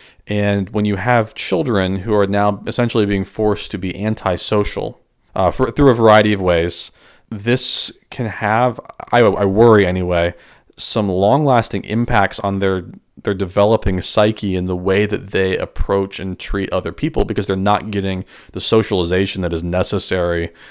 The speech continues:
uh, for early childhood development. Now, I'm not saying I have a great answer to that,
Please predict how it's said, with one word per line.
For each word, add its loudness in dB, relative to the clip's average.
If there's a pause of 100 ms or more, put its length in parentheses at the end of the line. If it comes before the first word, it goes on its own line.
(240)
uh, -2
for -2
early 0
childhood 0
development. -2 (420)
Now, 0
I'm 4
not 4
saying 2
I 2
have 0
a -2
great -6 (140)
answer -2
to -4
that, -2